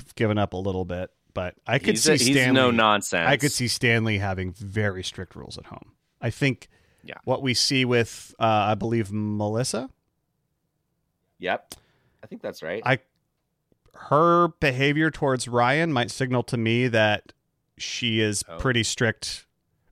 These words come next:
Speaker 1: <laughs> laws around the house in
Speaker 2: She's
Speaker 1: terms
Speaker 2: acting
Speaker 1: of
Speaker 2: out.
Speaker 1: how she can interact with guys and go out and meet guys. And, like, I, I think, I think it
Speaker 2: Mm-hmm.
Speaker 1: feels like those boundaries are pretty tight. And so when she goes to her,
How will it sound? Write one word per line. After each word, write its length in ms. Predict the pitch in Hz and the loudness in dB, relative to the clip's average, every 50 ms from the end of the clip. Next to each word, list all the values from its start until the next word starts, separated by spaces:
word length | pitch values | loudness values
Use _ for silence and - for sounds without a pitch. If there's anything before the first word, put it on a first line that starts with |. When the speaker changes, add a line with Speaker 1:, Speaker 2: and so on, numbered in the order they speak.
| _ - | _ -20
Speaker 1:
<laughs> 640 | - - - - - _ - - - _ _ _ - | -20 -18 -18 -18 -20 _ -20 -20 -20 _ _ _ -2
laws 400 | 110 110 113 113 113 123 113 117 | 2 4 6 6 6 4 4 2
around 240 | 117 117 110 113 | 2 2 2 0
the 80 | 113 104 | 0 0
house 340 | 110 113 110 120 113 - - | 0 0 0 0 0 -2 -4
in 80 | - | -6
Speaker 2:
She's 100 | 117 107 - | -6 -4 -2
Speaker 1:
terms 280 | 123 113 107 101 101 | 0 0 0 0 2
Speaker 2:
acting 220 | 117 110 110 110 92 | 2 2 2 2 2
Speaker 1:
of 60 | 95 | 0
Speaker 2:
out. 200 | 92 85 73 - - _ _ | 0 0 -2 -6 -10 _ _
Speaker 1:
how 260 | - 117 117 113 113 | -2 0 0 0 0
she 400 | 104 - - 127 120 117 117 104 | 0 -2 0 0 2 2 0 0
can 480 | - - 117 110 107 107 107 104 104 - | -2 -2 -2 0 0 -2 -2 -4 -4 -4
interact 460 | 120 120 120 117 120 113 110 - - | -2 0 2 4 2 2 0 -2 -6
with 160 | 127 - - | -6 -2 2
guys 580 | 151 135 127 123 123 117 113 107 107 101 - - | 4 6 6 6 6 4 4 2 0 -2 -6 -6
and 400 | - 113 110 107 104 107 107 107 | -6 -6 -6 -6 -6 -6 -4 -2
go 160 | 120 113 110 | 0 2 2
out 160 | 110 113 - | 2 0 0
and 120 | 135 123 135 | -2 -2 0
meet 180 | 156 147 - | 0 0 0
guys. 600 | - 151 127 120 113 113 110 104 101 101 98 - - | 0 0 0 0 0 -2 -4 -4 -6 -6 -8 -8 -8
And, 240 | - 123 107 104 104 | -6 -4 -4 -2 -2
like, 200 | 104 101 95 - - | -4 -4 -6 -8 -14
I, 80 | 160 - _ 165 180 - - | -18 -20 _ -20 -20 -10 -6
I 100 | 135 120 | -4 -2
think, 260 | - 135 117 - - | -2 -2 -4 -4 -4
I 80 | - 120 | -6 -4
think 200 | - 139 139 - | -4 -4 -6 -6
it 80 | - | -10
Speaker 2:
Mm-hmm. 300 | - - - - - 190 | -16 -16 -14 -12 -8 0
Speaker 1:
feels 280 | 180 180 175 156 127 139 | 4 4 4 6 4 2
like 100 | 139 - | 0 2
those 160 | - 135 123 | 0 -2 0
boundaries 420 | 107 131 120 120 120 117 113 104 117 | 2 4 4 4 4 2 0 -2 -4
are 60 | 104 | -4
pretty 260 | - - 131 - 104 | -4 -4 -4 -4 -4
tight. 360 | - - - 113 104 - - _ _ - - - - _ _ _ - | -6 -4 -4 -4 -4 -4 -8 _ _ -20 -20 -20 -20 _ _ _ -10
And 140 | 113 110 107 | -8 -6 -2
so 200 | - - 120 113 | 0 2 2 2
when 140 | 107 117 113 | 2 2 0
she 160 | - - 110 | 0 0 0
goes 220 | 117 123 117 110 | 2 2 2 2
to 80 | - 127 | 2 0
her, 240 | 113 113 107 95 | 0 0 0 -4